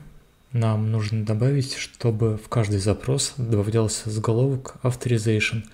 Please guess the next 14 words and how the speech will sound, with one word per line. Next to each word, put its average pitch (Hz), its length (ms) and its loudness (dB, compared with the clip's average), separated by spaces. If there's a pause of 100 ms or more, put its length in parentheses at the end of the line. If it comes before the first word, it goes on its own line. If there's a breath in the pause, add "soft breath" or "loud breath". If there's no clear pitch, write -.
(380 loud breath)
и 127 60 -2
там 127 240 2
будет 113 260 0
наш 107 320 0
токен, 101 320 -2
чтобы 104 520 0
подписывать 127 600 -2
наши 110 360 -2
запросы, 104 640 -2 (760 loud breath)
чтобы 107 360 -2
access 104 300 -2
токен 139 300 -2
хранился 117 640 -4
именно 104 580 -2